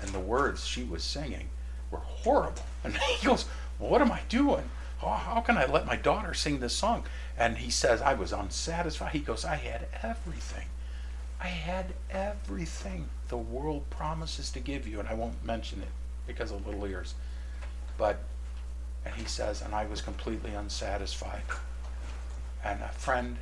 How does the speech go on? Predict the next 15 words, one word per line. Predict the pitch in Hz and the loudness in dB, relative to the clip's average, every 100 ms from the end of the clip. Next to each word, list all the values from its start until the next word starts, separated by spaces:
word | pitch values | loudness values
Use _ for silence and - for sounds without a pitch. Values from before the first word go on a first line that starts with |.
| - - - | -6 -6 0
kept | 127 - 117 | 0 0 -4
inviting | 110 117 120 120 | -4 0 0 0
me | 113 | -2
to | 117 107 | -2 -2
church. | - - 127 107 - - - - - - | -4 -2 -2 -2 -4 -6 -6 -6 -6 -6
He | |
goes, | - - - | -6 -4 -4
"I | |
go | 110 120 | 0 2
to | 110 | 2
church. | - - - - - - - - - | 0 -4 -4 -4 -6 -6 -6 -6 -6
I | - | -6
hear | 113 117 107 | -4 -4 -4
the | 110 | -4
gospel." | 110 110 - - 110 | -2 -2 -2 -4 -4